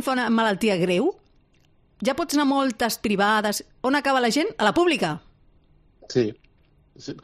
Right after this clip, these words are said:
Speaker 2: Bàsicament perquè, eh, per, per l'atenció privada, eh, aquest tipus de, de malaltia no és rendible.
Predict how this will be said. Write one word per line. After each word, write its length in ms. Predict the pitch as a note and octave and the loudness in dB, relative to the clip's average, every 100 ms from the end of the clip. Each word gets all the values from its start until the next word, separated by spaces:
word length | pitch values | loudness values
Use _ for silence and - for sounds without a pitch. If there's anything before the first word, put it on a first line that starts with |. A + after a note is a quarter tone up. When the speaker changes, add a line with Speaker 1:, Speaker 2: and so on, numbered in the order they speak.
| - - - | -20 -6 0
Speaker 2:
Bàsicament 540 | D3 C#3+ D3 D3+ D#3 | 2 2 2 4 2
perquè, 340 | D#3 D3 D3+ C#3 | 0 0 2 0
eh, 300 | - - A#2 | -2 -8 -2
per, 300 | - B2 B2+ | 2 4 4
per 120 | C3 A#2+ | 2 0
l'atenció 420 | A2+ A#2 G#2 B2+ | 0 -2 -4 -2
privada, 540 | A#2 A#2+ B2 A#2+ C#3+ C#3 | 0 2 4 4 2 0
eh, 400 | A#2+ A2 A2+ A2+ | 0 0 0 -4
aquest 300 | - A#2 - | -4 -4 -4
tipus 300 | - A#2+ B2 | -8 -4 -2
de, 480 | A2+ A2+ A2 A#2 A#2+ | -2 -2 -2 -4 -4
de 200 | A2 A2 | -8 -8
malaltia 600 | A2 A2+ A2 G#2+ A2 A#2 A#2 | -6 -4 -4 -2 -2 -2 -2
no 120 | A#2 | -6
és 80 | G2+ | -8
rendible. 420 | F#2+ F#2+ G#2+ | -12 -18 -18